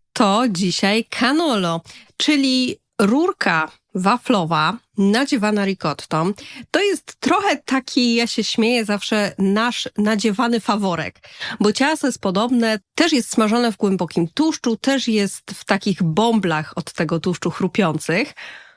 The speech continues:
tylko po prostu jest zwinięte w kształt rurki, którą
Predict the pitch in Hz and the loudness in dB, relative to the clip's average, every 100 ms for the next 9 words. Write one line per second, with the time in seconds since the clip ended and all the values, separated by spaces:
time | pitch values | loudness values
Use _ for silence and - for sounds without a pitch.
0 | _ - 349 427 247 220 240 262 - 226 | _ -2 2 2 0 2 2 2 0 2
1 | 208 214 - 208 208 185 175 190 185 - | 0 -2 -4 2 2 2 2 0 -4 -8
2 | - 170 170 - 185 180 165 359 349 - | -2 0 0 0 0 0 0 -2 -2 -2
3 | 302 302 285 | 0 0 -2